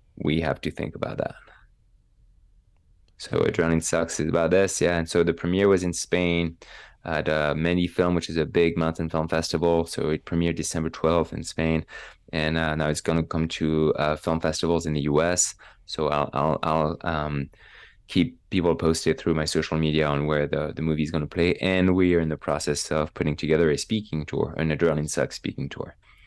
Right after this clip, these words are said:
where we'll, you know, play the movie, have, um,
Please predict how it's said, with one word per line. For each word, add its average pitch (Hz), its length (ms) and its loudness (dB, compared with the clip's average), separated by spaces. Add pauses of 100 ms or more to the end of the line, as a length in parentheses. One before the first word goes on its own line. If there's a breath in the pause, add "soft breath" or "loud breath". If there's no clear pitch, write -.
(260 soft breath)
where 65 160 -2
we'll, 71 320 -4
you 76 80 -8
know, 69 80 -6
play - 300 -2
the 82 40 2
movie, 80 360 2
have, 73 560 -2 (520 loud breath)
um, 73 500 -2